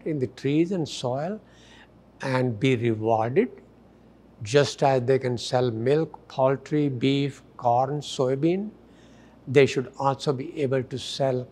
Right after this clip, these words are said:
carbon. So it becomes a commodity. And this process in which farmers get rewarded when they grow carbon in land is called farming carbon.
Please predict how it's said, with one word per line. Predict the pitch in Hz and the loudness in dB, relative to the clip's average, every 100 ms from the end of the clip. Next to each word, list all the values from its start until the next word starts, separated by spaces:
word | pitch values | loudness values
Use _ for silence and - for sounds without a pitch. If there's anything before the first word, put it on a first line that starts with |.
| - | -16
carbon. | - 127 123 117 214 - - - - - - | -8 -6 -6 -8 -10 -12 -20 -20 -20 -20 -4
So | - 147 - | 0 0 0
it | 151 127 | -4 -2
becomes | 131 139 135 127 | -2 -2 -2 -6
a | - | -8
commodity. | - 123 117 123 98 - 87 - - - - - - - - | -12 -10 -6 -6 -8 -12 -18 -20 -20 -20 -20 -20 -20 -20 -6
And | 131 101 | -4 -2
this | 135 202 - | 0 0 0
process | - 170 170 175 - 180 165 | -6 -2 0 0 -2 -2 -2
in | 151 | 0
which | 151 151 | -2 -4
farmers | 131 - - 123 131 143 147 - | -14 -8 -4 0 0 0 -2 -4
get | 127 123 123 | -6 -6 -6
rewarded | 117 110 110 113 127 165 196 - - - - - | -8 -6 -6 -4 -2 -2 -2 -6 -18 -20 -20 -8
when | 139 135 | -4 0
they | 131 | 2
grow | 110 131 135 | 2 2 2
carbon | 135 - 123 123 147 | 0 0 0 0 -2
in | 143 120 | -2 -2
land | 117 131 233 277 - - - - - - | -2 -2 -2 -4 -12 -20 -20 -20 -6 -2
is | 175 | -2
called | - 139 127 | 0 -2 -2
farming | - 135 127 131 123 | -2 0 0 0 -4
carbon. | - 123 104 85 | -8 -14 -16 -16